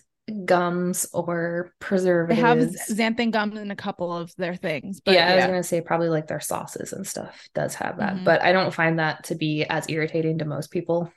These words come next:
Speaker 1: as
Speaker 2: Yeah.
Speaker 1: a lot of
Speaker 2: No,
Speaker 1: the other
Speaker 2: agreed.
Speaker 1: ones, but yeah, no
Speaker 2: And if we go to
Speaker 1: weird
Speaker 2: their ingredient list, it's not the most sprayed things out there, right? It's not
Speaker 1: Mm-hmm.
Speaker 2: gluten, it's not corn, it's not soy, it's not all of those, like,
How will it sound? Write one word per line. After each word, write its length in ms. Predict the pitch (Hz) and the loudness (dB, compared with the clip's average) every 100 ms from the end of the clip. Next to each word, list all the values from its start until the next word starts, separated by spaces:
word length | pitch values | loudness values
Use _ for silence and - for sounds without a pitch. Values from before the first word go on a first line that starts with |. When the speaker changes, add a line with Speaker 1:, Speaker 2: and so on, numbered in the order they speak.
| - | -14
Speaker 1:
as 380 | 160 147 147 - | -8 -6 -6 -4
Speaker 2:
Yeah. 220 | 208 165 180 _ _ - | -2 -2 -6 _ _ -4
Speaker 1:
a 60 | 160 | 0
lot 160 | 151 | 0
of 60 | 180 | 0
Speaker 2:
No, 120 | 220 | 0
Speaker 1:
the 60 | 156 | 2
other 80 | 202 | 2
Speaker 2:
agreed. 160 | 196 180 | 2 0
Speaker 1:
ones, 60 | - | -2
but 240 | - 147 - _ _ _ _ _ - | -4 -4 -6 _ _ _ _ _ -10
yeah, 280 | 170 - - | -6 -4 -4
no 320 | 196 202 190 190 | 0 4 6 6
Speaker 2:
And 100 | 262 | 6
if 80 | |
we 100 | 269 | 6
go 120 | 233 196 | 4 6
to 60 | 180 | 6
Speaker 1:
weird 100 | 202 | 4
Speaker 2:
their 120 | 269 | 2
ingredient 460 | 240 196 190 196 | 2 0 0 -2
list, 380 | 156 180 - - - _ _ _ _ - | -6 -8 -10 -18 -20 _ _ _ _ -2
it's 220 | 220 - | -2 0
not 260 | 214 214 - _ - | 2 2 0 _ -12
the 340 | 185 180 220 | -6 -2 0
most 500 | 208 202 202 - - _ | 2 2 0 -4 -16 _
sprayed 500 | - - 196 190 170 | -14 -2 0 0 -2
things 260 | 190 190 180 | -4 -4 -6
out 180 | 175 | -8
there, 160 | 170 165 | -8 -4
right? 260 | 175 190 - | 0 -2 -2
It's 200 | 196 214 | -6 -2
not 160 | 202 | -2
Speaker 1:
Mm-hmm. 80 | 196 | 2
Speaker 2:
gluten, 340 | 196 190 196 190 | 2 2 0 -2
it's 200 | 196 202 | -6 -6
not 180 | 190 - | -8 -6
corn, 320 | 190 180 175 | -6 -4 -4
it's 180 | 180 190 | -8 -6
not 220 | 180 - | -8 -6
soy, 240 | 202 185 | -2 0
it's 180 | 190 - | 0 -2
not 220 | 196 - | -2 0
all 200 | 185 180 | 0 0
of 100 | 180 | -2
those, 260 | 180 180 185 | -2 -2 -2
like, 320 | 180 185 | -4 -4